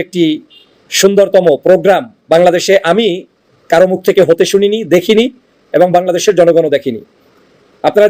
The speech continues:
জানেন, আমরা সকল বিশ্বের নির্যাতিত মানুষের পক্ষে, সে যে দল, যে মত, যে আদর্শের, যে ধর্মের হোক না কেন,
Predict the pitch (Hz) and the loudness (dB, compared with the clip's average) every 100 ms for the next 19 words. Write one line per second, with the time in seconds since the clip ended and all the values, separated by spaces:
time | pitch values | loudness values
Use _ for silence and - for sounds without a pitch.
0 | 196 208 208 190 190 196 208 190 165 - | 0 -2 -2 -2 0 0 0 0 -4 -2
1 | 151 - - 165 202 190 190 190 165 185 | -4 -4 -4 -2 0 0 0 2 2 0
2 | 190 170 175 - 202 - _ _ _ _ | -2 0 -2 0 -2 -2 _ _ _ _
3 | _ - 190 160 196 196 202 180 196 185 | _ -4 -2 0 2 2 0 -2 0 0
4 | 190 151 185 175 196 - 196 156 190 196 | -2 0 -2 0 -2 -2 -2 0 2 0
5 | 123 131 180 214 202 165 143 135 | -2 0 2 2 0 -2 -2 -2